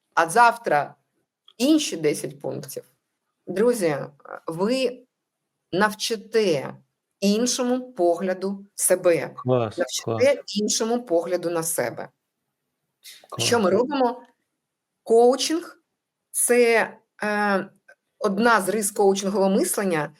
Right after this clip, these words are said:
Speaker 1: це фокусування на силі, на красі, на ресурсах, можливостях, цілях. Інший погляд, ну, якому нас вчили в сім'ї, в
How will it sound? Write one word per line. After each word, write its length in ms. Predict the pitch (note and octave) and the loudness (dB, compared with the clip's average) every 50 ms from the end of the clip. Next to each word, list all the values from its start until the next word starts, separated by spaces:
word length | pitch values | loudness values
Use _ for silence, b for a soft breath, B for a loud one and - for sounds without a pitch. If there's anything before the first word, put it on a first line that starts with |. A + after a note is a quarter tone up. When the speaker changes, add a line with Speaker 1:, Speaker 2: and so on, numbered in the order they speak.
| _ _ | _ _
Speaker 1:
це 200 | _ - - A3+ | _ 0 0 0
фокусування 1040 | G#3 - A3+ G3+ - A3 G3+ - - A3 G3 F#3+ G#3+ A3 B3+ C#4+ C#4+ B3+ G3+ F3+ E3 | 0 0 -2 -4 -2 -2 -2 -2 -2 -2 0 2 2 2 2 2 0 0 0 0 0
на 160 | E3 F3+ G3 | 0 0 -2
силі, 680 | G3+ - - - A3+ G#3+ G3 F3 D#3+ D3 B2+ B2 - - - _ _ _ _ _ _ _ _ _ _ _ _ _ _ - | -2 -2 -2 -2 -2 0 0 0 0 -2 -4 -6 -8 -14 -20 _ _ _ _ _ _ _ _ _ _ _ _ _ _ -4
на 160 | E3 G3 G#3 | -2 -2 -2
красі, 720 | G#3 - G3+ G#3 G#3 - - - F3 D#3+ C#3+ C#3+ D3 - - _ _ _ _ _ _ _ _ _ | 0 -2 -2 -2 -2 -4 -6 -6 -6 -6 -8 -8 -12 -16 -20 _ _ _ _ _ _ _ _ _
на 400 | - G3 G3 G3+ G3+ G#3 G#3+ G#3 | 0 2 2 2 2 2 2 2
ресурсах, 720 | G3 A3 A3+ A3 - - A#3 G3+ E3+ D3+ - - D3 - - | 2 2 0 0 -2 -2 -2 -2 -2 -2 -2 -2 -2 -2 -2
можливостях, 800 | F3+ G3 G3+ G3 G3+ G#3+ G#3+ G#3 F#3+ E3+ F3 - - D#3+ D#3 - | -2 -2 -2 0 2 2 2 2 2 0 0 -2 -2 -4 -4 -4
цілях. 760 | - - - - G#3 G#3+ A3 G#3 F3+ D#3+ C#3+ C#3 C#3+ - - - _ _ _ _ _ _ _ _ _ _ _ _ _ _ _ - F#3+ F#3+ - - | -4 -4 -4 -4 -4 -4 -4 -2 0 0 0 -2 -4 -8 -14 -20 _ _ _ _ _ _ _ _ _ _ _ _ _ _ _ -14 -12 -12 -8 -2
Інший 380 | - A#3 C#4 E4 F4 - F#4+ F4 | 2 4 4 4 4 4 2 0
погляд, 800 | - - - D4+ D4+ D4 C#4+ C4+ C4+ C4 B3+ B3+ B3+ - - _ - | 0 0 2 2 2 2 2 2 2 2 2 0 -2 -10 -20 _ -4
ну, 220 | B3 A#3+ G#3+ F#3+ F#3+ | -2 -2 -2 -2 -2
якому 380 | F#3+ F#3+ G3 C4 B3+ A#3+ G#3 | -2 -2 2 2 2 2 2
нас 220 | G3 F#3 F3 - - | 0 -2 -2 -4 -6
вчили 300 | - - G#3+ G#3 F#3 D#3+ | -6 -4 -2 -2 -2 -2
в 60 | - | -2
сім'ї, 800 | - - - E3 E3 D#3+ D3+ F3 G#3+ B3+ C4 B3+ B3 A#3 A3 | -4 -4 -4 -4 -4 -4 -4 -2 0 0 0 0 0 0 -2
в 180 | G3 G3 G3 - | -4 -6 -10 -14